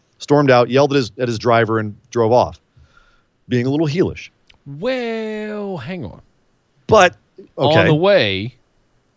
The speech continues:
Speaker 2: he was saying some things
Speaker 1: Yes.
Speaker 2: that have, that are important.
Speaker 1: I was gonna come
Speaker 2: Uh,
Speaker 1: back
Speaker 2: I,
Speaker 1: around.
Speaker 2: I'm gonna come
Speaker 1: Yes,
Speaker 2: back with
Speaker 1: let's
Speaker 2: a
Speaker 1: do it
Speaker 2: clean
Speaker 1: now.
Speaker 2: start.
Speaker 1: Mm, a clean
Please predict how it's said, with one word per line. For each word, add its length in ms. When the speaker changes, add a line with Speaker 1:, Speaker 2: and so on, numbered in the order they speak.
Speaker 2:
he 140
was 160
saying 500
some 200
things 400
Speaker 1:
Yes. 200
Speaker 2:
that 60
have, 400
that 100
are 120
important. 640
Speaker 1:
I 80
was 140
gonna 180
come 120
Speaker 2:
Uh, 40
Speaker 1:
back 200
Speaker 2:
I, 140
Speaker 1:
around. 300
Speaker 2:
I'm 140
gonna 140
come 160
Speaker 1:
Yes, 220
Speaker 2:
back 40
with 80
Speaker 1:
let's 80
Speaker 2:
a 20
Speaker 1:
do 120
it 20
Speaker 2:
clean 80
Speaker 1:
now. 120
Speaker 2:
start. 600
Speaker 1:
Mm, 600
a 80
clean 580